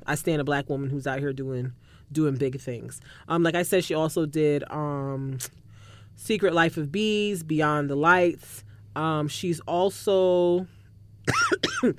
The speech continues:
excuse me, she's also working on an adaptation of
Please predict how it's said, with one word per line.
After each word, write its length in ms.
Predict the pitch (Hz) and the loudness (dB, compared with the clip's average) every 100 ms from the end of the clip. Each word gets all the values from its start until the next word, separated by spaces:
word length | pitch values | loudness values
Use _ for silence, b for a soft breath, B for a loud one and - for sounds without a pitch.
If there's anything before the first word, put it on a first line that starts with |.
| B B B | B B B
excuse 380 | - - 208 175 | -10 0 2 2
me, 140 | 147 | 0
she's 180 | 143 160 | -2 0
also 360 | 175 208 247 | 2 2 4
working 560 | 214 175 180 - 185 170 | 4 6 4 4 0 0
on 580 | - 160 151 147 147 147 - B B | -2 -2 0 0 -2 -4 -10 B B
an 120 | 180 160 | -4 -2
adaptation 1000 | 165 165 160 - 208 202 - 196 190 | 0 0 -2 0 4 4 4 2 2
of 340 | 170 156 151 | 2 -2 -2